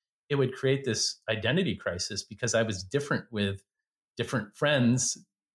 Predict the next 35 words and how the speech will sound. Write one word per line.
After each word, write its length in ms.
in 120
a 60
way 320
that 320
made 220
it 180
difficult 500
for 100
them 220
to 80
be 180
<laughs> 60
in 60
the 80
same 340
room 260
together 460
'cause 140
they 160
knew 240
me 340
in, 100
in 220
a 100
different 380
way. 220
And 100
I 80
became, 560
uh, 420
really 180
self-conscious 760
about 280
that 240
be-, 140